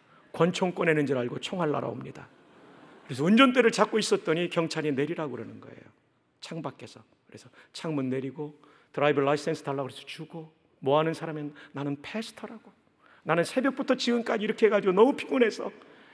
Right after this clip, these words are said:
노란불로 바뀌는데 정말 미안하게 들어갔다고, 정상을 참작해달라고."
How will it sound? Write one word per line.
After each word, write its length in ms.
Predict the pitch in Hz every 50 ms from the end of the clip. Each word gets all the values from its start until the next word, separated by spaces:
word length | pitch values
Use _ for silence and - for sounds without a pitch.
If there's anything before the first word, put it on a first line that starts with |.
| - - -
노란불로 440 | 175 190 233 254 247 262 262 254
바뀌는데 460 | 247 - 208 - - 247 254 247 247 240
정말 320 | - - 269 285 285 247
미안하게 360 | 233 247 254 254 247 226 240
들어갔다고, 500 | 240 233 220 202 190 - - - - 175
정상을 440 | 180 - 214 254 254 262 254 240 247
참작해달라고." 720 | - 254 262 247 254 233 220 - - 175 170 175 - -